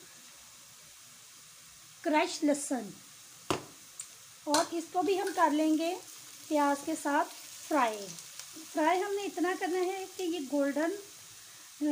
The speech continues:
brown, brown ज़्यादा नहीं हमने करना, golden जो medium में होता है brown हमने वो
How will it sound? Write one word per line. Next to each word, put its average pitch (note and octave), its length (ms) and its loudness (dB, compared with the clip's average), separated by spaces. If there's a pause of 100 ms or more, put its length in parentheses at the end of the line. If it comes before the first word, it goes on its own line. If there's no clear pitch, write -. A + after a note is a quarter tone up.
(500)
brown, C#4+ 380 4 (100)
brown D4+ 340 6
ज़्यादा E4+ 300 6
नहीं F4 200 4
हमने E4 220 2
करना, D#4 300 2
golden C#4+ 640 6
जो D#4 120 2
medium D#4+ 520 4 (640)
में D4+ 140 4
होता C#4+ 260 0
है C4+ 160 0
brown C#4 280 2
हमने C4+ 300 2
वो C4 340 -2